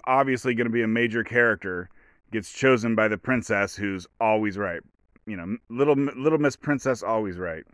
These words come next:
And I don't know, this, this probably makes it sound like I didn't like the show. I still like the show. It's a good show. It's just very predictable, which, you know, that doesn't, that doesn't make a show bad. You know,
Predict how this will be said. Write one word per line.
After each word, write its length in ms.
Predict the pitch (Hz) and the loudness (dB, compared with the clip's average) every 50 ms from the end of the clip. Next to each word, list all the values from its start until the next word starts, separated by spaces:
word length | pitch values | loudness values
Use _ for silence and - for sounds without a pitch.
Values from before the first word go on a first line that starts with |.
| _ _ _ _ _ - _ _ _ _ _ _ - - - - - - - - - | _ _ _ _ _ -20 _ _ _ _ _ _ -4 -4 -4 -4 -6 -10 -18 -20 -12
And 100 | - 113 | -8 -4
I 60 | 123 113 | -4 -4
don't 80 | 98 | -4
know, 120 | 90 80 85 | -4 -6 -8
this, 220 | 101 131 127 120 - _ _ - | -6 -8 -8 -8 -10 _ _ -8
this 100 | 117 107 | -8 -4
probably 320 | - - 175 208 180 147 | 4 8 8 8 8 8
makes 200 | 131 143 147 117 | 6 4 4 4
it 60 | 123 113 | 2 4
sound 200 | - 147 139 135 | 4 6 6 6
like 100 | 127 120 | 6 6
I 80 | 127 | 6
didn't 160 | 127 127 127 | 4 4 4
like 140 | 127 123 113 | 4 4 4
the 80 | 110 107 | 2 -2
show. 240 | - 135 120 95 - _ - | 0 0 0 0 0 _ -6
I 60 | 135 | -6
still 300 | - - - 214 196 185 | -4 0 4 6 6 8
like 180 | 185 185 170 - | 8 8 6 4
the 80 | 139 | 0
show. 260 | 123 - - 196 82 - 104 - - | -4 -2 -2 -4 -4 -4 -8 -14 -16
It's 140 | 123 123 151 | -16 -12 -6
a 40 | |
good 180 | 147 165 156 - | -4 -4 -2 -2
show. 240 | - 127 95 76 - _ _ _ - - - - _ _ _ _ _ - - - | -2 -4 -4 -4 -6 _ _ _ -20 -20 -20 -20 _ _ _ _ _ -4 -4 -4
It's 120 | - 104 | -2 0
just 180 | 117 139 117 104 | 0 0 0 0
very 640 | 104 104 135 139 143 143 143 139 135 135 127 113 - _ | 0 4 6 8 10 10 10 8 8 4 2 0 -4 _
predictable, 880 | - 120 120 110 107 104 104 123 131 120 - - 92 80 82 69 - - _ - | -4 -2 -2 -2 -2 -2 0 0 0 0 -2 -6 -8 -8 -8 -10 -10 -14 _ -6
which, 420 | 107 107 95 - - - - _ _ _ _ | -6 -6 -6 -6 -14 -20 -20 _ _ _ _
you 120 | - 147 160 | -4 0 2
know, 160 | 165 156 151 | 2 4 6
that 100 | 147 143 | 6 6
doesn't, 320 | 143 139 131 127 120 - _ | 6 4 2 0 -2 -4 _
that 100 | - 160 | 2 4
doesn't 220 | 160 156 143 143 139 | 6 6 6 4 4
make 160 | 139 131 123 | 4 4 2
a 20 | |
show 180 | 120 - 143 135 | 2 2 2 2
bad. 360 | 117 117 - 101 82 78 71 - _ _ _ _ _ _ _ - - - _ _ _ _ _ - - - - | 2 2 2 0 0 -2 -6 -12 _ _ _ _ _ _ _ -20 -20 -20 _ _ _ _ _ -2 -2 -2 -2
You 100 | - 98 | -2 -4
know, 160 | 92 78 76 | -6 -8 -8